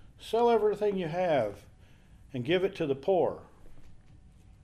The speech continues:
He hit upon the idol of this man's heart, and we don't know what happened. It certainly seems as though the man went away sad and unwilling to do that, but he at least went away sad.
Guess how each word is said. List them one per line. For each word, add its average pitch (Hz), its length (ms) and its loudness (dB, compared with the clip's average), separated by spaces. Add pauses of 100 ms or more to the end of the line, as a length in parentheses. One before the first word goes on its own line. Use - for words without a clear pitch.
(400)
He 180 280 -4
hit 208 260 6
upon 165 580 4
the 151 220 2
idol 160 400 4
of 127 100 0
this 139 220 -2
man's 127 340 -4
heart, 160 440 0 (1300)
and 135 420 -2
we 147 160 2
don't 175 200 2
know 170 180 6
what 147 180 6
happened. 135 420 -2
It 127 140 -2
certainly 131 480 -2
seems 220 420 0
as 123 200 -2
though 127 300 0
the 123 100 -4
man 143 340 0
went 139 160 0
away 123 240 0
sad 151 480 -4 (240)
and 135 180 -4
unwilling 131 540 0
to 139 100 -4
do 175 180 4
that, 123 200 4
but 131 80 -4
he 143 80 2
at 139 80 0
least 214 240 2
went 170 160 2
away 135 220 2
sad. 165 420 2